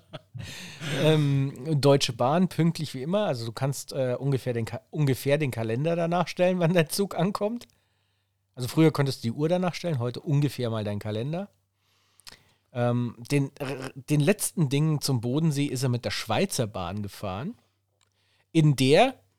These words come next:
Achtung, Trommelwirbel, trrrt, in der Schweizer Bahn hat die Klimaanlage funktioniert. In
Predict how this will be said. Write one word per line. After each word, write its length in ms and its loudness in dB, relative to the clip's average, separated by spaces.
Achtung, 420 2
Trommelwirbel, 600 0
trrrt, 600 0
in 100 0
der 120 2
Schweizer 580 0
Bahn 360 0
hat 240 -8
die 60 -6
Klimaanlage 800 6
funktioniert. 840 4
In 140 4